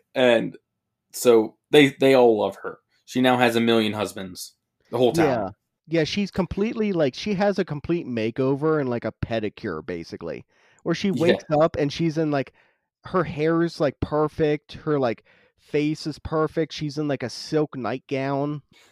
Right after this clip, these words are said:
Speaker 1: And that was just the real quick scene in that, 'cause it cuts back to Bill and Kylie, and you, they see, like, the horde dragging people to the house, and you see the horde kill James Gunn. <laughs> You see
Speaker 2: Oh,
Speaker 1: him
Speaker 2: yeah.
Speaker 1: back, and he gets killed by the horde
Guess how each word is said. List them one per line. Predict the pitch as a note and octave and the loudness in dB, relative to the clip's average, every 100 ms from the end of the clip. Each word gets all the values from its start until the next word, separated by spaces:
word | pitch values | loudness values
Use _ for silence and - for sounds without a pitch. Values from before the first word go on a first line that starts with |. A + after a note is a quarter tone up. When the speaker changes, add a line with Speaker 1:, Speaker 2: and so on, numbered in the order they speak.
| _ - | _ -6
Speaker 1:
And | C3 - | -4 4
that | D3+ | 6
was | C#3 | 6
just | B2+ - | 4 0
the | A#2 | 2
real | A2+ A2+ | 4 4
quick | - A2+ | 2 -2
scene | - A#2 A#2 | 0 0 2
in | A2+ | 2
that, | A#2 | 2
'cause | B2 | -2
it | G#2+ | -6
cuts | - A2+ | -4 -2
back | - C3 B2 | 0 0 0
to | A#2 | -2
Bill | A2 B2 A#2+ | 4 6 4
and | A2+ | 0
Kylie, | A#2+ A#2 A#2+ A#2 A2+ - - - | 2 4 4 4 0 -10 -14 -2
and | B2 A#2+ A#2 - - | 2 4 2 -4 -10
you, | C3+ C3 | -10 -4
they | C3+ B2 | 2 0
see, | - C#3 C#3 | 2 2 4
like, | B2 B2 A#2+ | 6 4 2
the | A2+ | -4
horde | A2 B2+ B2 A2 F#2+ _ _ _ _ C3 | -2 2 2 0 -6 _ _ _ _ -8
dragging | A#2 A#2 A#2+ A#2+ A#2 | 0 2 2 0 -6
people | B2 A#2 A#2+ A2+ | -6 -6 -6 -6
to | A#2 | -4
the | G#2+ | -4
house, | G2+ G#2 A#2 A#2 - - _ - | 0 2 2 0 -8 -18 _ -2
and | A#2 A2 | 0 0
you | G#2+ | -2
see | - B2+ B2+ | 0 4 6
the | B2 | 4
horde | C3+ B2+ - - | 2 -2 -4 2
kill | - D#3 D#3 | 6 8 8
James | C#3 C#3 B2+ A#2+ | 4 4 4 6
Gunn. | C#3 C3 A2+ G2 - | 6 8 4 -4 -16
<laughs> | - - - - - | -20 -20 -20 -20 2
You | E3+ F3 | 6 6
see | - F#3 | 8 6
Speaker 2:
Oh, | E3 | 8
Speaker 1:
him | F3+ D#3 | 6 6
Speaker 2:
yeah. | |
Speaker 1:
back, | E3+ C#3+ - | 6 6 4
and | C#3 - | -2 2
he | E3+ | 4
gets | E3 - | 4 4
killed | - F3 E3+ D3 | 6 8 8 6
by | D3+ C#3+ | 6 4
the | C3 | 2
horde | C#3 C#3 C3+ B2 | 2 2 2 0